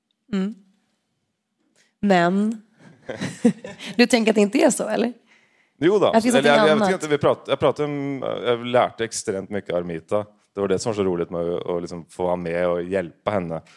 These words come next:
Speaker 3: Det är ju hennes show. Men att, att liksom bara kunna tappa henne för info. Eh. <laughs>
Speaker 2: Jag gör också det ibland.
Speaker 3: <laughs> Ja. Men vi, vi pratade lite om det, om jag minns rätt, att, att det är liksom lite sånt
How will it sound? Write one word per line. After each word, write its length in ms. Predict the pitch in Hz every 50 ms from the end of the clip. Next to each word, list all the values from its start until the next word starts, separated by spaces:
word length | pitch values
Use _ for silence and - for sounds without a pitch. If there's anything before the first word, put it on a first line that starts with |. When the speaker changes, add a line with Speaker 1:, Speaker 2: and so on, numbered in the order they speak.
| _ _
Speaker 3:
Det 100 | _ -
är 140 | 92 87 85
ju 80 | 85 87
hennes 560 | 98 95 85 82 90 104 - - - - - _ _ _ _ - _ _ _
show. 400 | - - - - 85 92 98 104 104 _ _ _ _ _ _ _ _ _ _ _
Men 160 | - 104 104 104
att, 160 | 104 104 104
att 160 | - 80 110
liksom 180 | 107 104 117 110
bara 340 | 95 95 92 92 92 90 90
kunna 240 | - 101 95 92 87 - _ _ _ _ _ _
tappa 400 | - 113 - - _ _ _ 104
henne 180 | 92 90 85 85
för 180 | - 90 -
info. 340 | 95 82 82 - - - 127 123 - _ _ _ _ _ _ _ _ _ _
Eh. 500 | 107 104 101 101 101 98 98 98 98 101 - - - - - - -
<laughs> 320 | - - - 139 - -
Speaker 2:
Jag 140 | - 220 196
gör 140 | 185 185 185
också 200 | 180 - - 202
det 220 | 185 165 165 165 165
ibland. 380 | 185 214 220 214 196 147 139 127
Speaker 3:
<laughs> 40 | -
Ja. 140 | 131 120 113 - - 113 _ _ - 180 - _ _ _ _ _ _ _ _ _ _ _ _
Men 200 | - 127 131 131
vi, 140 | 131 139 143 131 139 - - - 120 120 113 - -
vi 120 | 113 113
pratade 260 | 110 139 117 98 -
lite 140 | 117 110 -
om 100 | 92 90
det, 120 | 87 85 82 - _ _ _ _ _ _
om 140 | - 95 92
jag 160 | 92 95 90 - - _ _ _
minns 320 | - 104 90 90 87 - -
rätt, 320 | 92 104 - - _ -
att, 180 | - - - -
att 160 | - - -
det 100 | - 98
är 60 | 95
liksom 300 | 92 92 90 98 95 92
lite 260 | 92 104 104 _ _ -
sånt 160 | 95 90